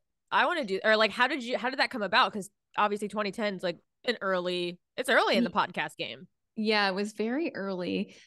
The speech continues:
Speaker 2: So my husband's a record producer. He had recording equipment.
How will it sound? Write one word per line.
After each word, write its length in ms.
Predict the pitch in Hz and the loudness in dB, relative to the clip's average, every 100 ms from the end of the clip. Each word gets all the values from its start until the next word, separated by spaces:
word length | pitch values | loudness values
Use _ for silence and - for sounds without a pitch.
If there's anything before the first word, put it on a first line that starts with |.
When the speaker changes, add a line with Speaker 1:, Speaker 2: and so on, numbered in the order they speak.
| _ | _
Speaker 2:
So 320 | - 226 208 | 0 2 2
my 160 | 220 220 | 2 2
husband's 480 | 240 240 294 330 | 2 2 0 0
a 40 | 330 | 0
record 360 | 208 - 196 | -2 -2 -4
producer. 480 | 196 175 175 175 175 | -4 -2 -2 -2 -4
He 160 | 180 185 | -2 -4
had 460 | 185 170 170 190 - | -2 0 0 -2 -2
recording 480 | 208 196 190 165 165 | -6 -2 0 0 -2
equipment. 640 | 156 180 - 156 156 - | -4 -6 -6 -6 -8 -10